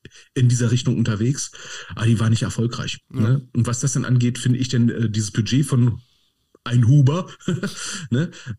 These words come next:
Speaker 1: war, haben die schon eine gute Leistung gebracht, muss ich sagen. Andere Teams haben viel mehr ausgegeben und waren am Tabellenende.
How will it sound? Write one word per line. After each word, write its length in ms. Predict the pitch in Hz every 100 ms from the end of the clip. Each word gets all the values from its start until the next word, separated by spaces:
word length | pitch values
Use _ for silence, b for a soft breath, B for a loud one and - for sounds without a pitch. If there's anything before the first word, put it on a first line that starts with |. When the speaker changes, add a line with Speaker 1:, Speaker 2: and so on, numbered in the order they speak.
| -
Speaker 1:
war, 160 | 101
haben 140 | - 120
die 60 |
schon 140 | - 139
eine 60 |
gute 160 | 135 160
Leistung 320 | 160 208 139
gebracht, 300 | 110 95 -
muss 100 | 107
ich 60 | -
sagen. 160 | 98
Andere 260 | 90 123 127
Teams 240 | 147 147
haben 120 | 127
viel 140 | 104 123
mehr 160 | 113
ausgegeben 500 | 90 123 - 135 160
und 140 | 151 147
waren 180 | 143 147
am 100 | 147
Tabellenende. 680 | 139 151 170 208 139 -